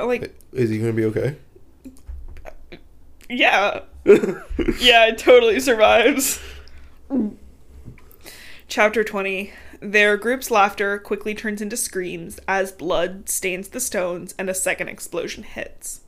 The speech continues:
Speaker 1: Katniss is able to reach Boggs first. She obviously can't really do much. His l-, like, one of his legs is completely gone, and the other one is just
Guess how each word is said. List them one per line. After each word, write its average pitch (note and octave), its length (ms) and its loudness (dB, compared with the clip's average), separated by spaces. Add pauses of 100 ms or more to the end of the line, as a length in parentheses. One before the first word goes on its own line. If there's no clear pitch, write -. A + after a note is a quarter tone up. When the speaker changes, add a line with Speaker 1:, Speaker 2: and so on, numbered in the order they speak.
(880)
Speaker 1:
Katniss B3+ 380 0
is A#3+ 100 -4
able A#3+ 200 0
to A3 100 -2
reach G#3 280 -6
Boggs F#3+ 340 -4
first. B3 520 -4 (160)
She - 200 -4
obviously G3+ 340 -2
can't G3 260 -6
really G3 160 -2
do F#3+ 200 -6
much. F#3 300 -6
His F3+ 220 -10
l-, D#3+ 280 -10
like, F3+ 240 -6
one A3 180 0
of B3 80 0
his A#3 160 -2
legs G3+ 220 -2
is G3+ 100 -8
completely G#3 500 -4
gone, F#3+ 360 -8
and G3 140 -6
the F3+ 100 -2
other F3+ 160 -2
one F3 160 -8
is E3 180 -10
just - 320 -12